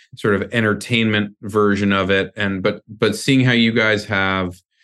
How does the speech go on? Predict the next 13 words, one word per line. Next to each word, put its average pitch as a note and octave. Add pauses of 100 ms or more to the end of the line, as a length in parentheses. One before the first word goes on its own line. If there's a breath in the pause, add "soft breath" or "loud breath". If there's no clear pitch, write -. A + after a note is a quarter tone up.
(540 soft breath)
distilled A#2+
so B2+
much A#2+
of G2+
what G#2
you've G#2
done B2
between G#2+
the G2+
podcast, A#2+
your G2
individual A2+
work, G#2+